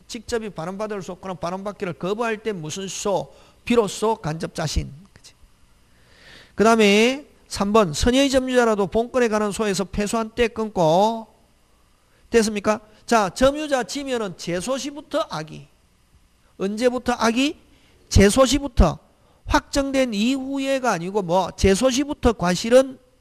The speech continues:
반환. 무슨 시부터 악이? 제소시부터. 선의는 돌려줄 필요 없지만 악의는 돌려줘야 되기 때문에 언제부터 악의?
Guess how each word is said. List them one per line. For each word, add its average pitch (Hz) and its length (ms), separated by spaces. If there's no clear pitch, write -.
반환. 143 400
무슨 190 260
시부터 226 560
악이? 202 360
제소시부터. 196 840
선의는 294 800
돌려줄 233 400
필요 240 220
없지만 208 340
악의는 247 360
돌려줘야 226 380
되기 185 160
때문에 180 280
언제부터 220 500
악의? 214 400